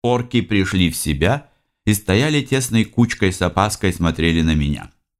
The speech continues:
Я подозвал пожилого орка. "Тебя как зовут?"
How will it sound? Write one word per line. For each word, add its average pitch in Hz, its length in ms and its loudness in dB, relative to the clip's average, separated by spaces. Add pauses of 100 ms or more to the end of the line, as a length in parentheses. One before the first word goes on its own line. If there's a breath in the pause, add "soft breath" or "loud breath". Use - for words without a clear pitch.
Я 190 120 -2
подозвал 147 560 -2
пожилого 92 560 0
орка. 80 600 -4 (1040)
"Тебя 120 300 2
как 117 260 -4
зовут?" 82 440 -6